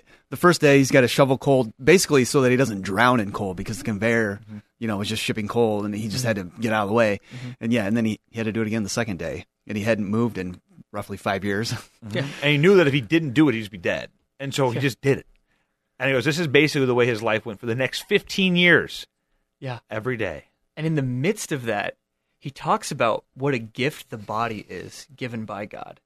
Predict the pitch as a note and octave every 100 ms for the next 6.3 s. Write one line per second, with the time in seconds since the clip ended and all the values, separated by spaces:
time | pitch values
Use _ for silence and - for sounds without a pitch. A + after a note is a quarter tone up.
0 | _ _ _ - D#3 - _ C#3 - A#2+
1 | - _ C#3 A#2 A#2 A2+ _ B2+ A#2 A#2+
2 | A#2+ A#2 - C3+ A#2 A#2 A2 G#2+ - _
3 | _ _ _ _ C3+ A#2 - D#3+ E3+ -
4 | A#2+ G#2+ - D3+ E3 B2+ G#2 G2+ G#2 _
5 | _ - A#2 B2 D#3 B2+ B2 F#2 C3 C#3+
6 | C#3 G#2+ G#2